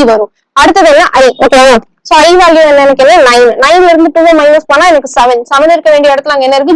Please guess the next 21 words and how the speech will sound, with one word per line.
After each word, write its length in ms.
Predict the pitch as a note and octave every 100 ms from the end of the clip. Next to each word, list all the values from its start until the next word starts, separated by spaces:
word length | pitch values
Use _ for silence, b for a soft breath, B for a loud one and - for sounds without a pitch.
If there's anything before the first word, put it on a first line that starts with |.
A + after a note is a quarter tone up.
| C#4
G 100 | C#4+ C#4
இருக்கு. 200 | A#3 B3+
செவனோட 300 | B3+ C4+ B3 A#3+
வேல்யூல. 280 | A3+ A3 G#3+ b _ -
So, 40 | G4
அது 80 | C#4
வந்து 140 | C4+ C#4+ A3
G. 100 | A#3+ -
ஓகேவா? 240 | C4 C4 G4+ - _ _ A3+
ஓகே, 160 | A3+ - -
அதே 120 | D#4 G4
மாதிரி 200 | D#4+ D#4+ F4+ D#4
T. 80 | C4+ -
T 100 | D#4+ F#4
யோட 160 | F4+ D#4
வேல்யூ 220 | D4 D4+ D4+
எனக்கு 200 | C#4+ C#4+
என்ன? 120 | C#4 G#4 - _ _ _ _ _ - - _ _
ட்வென்டி 320 | D#4 D#4 D#4+ E4
அப்படிங்கிறது. 380 | A#3 B3+ A#3 A#3 B3+
ட்வென்டில 380 | D4+ E4 F4+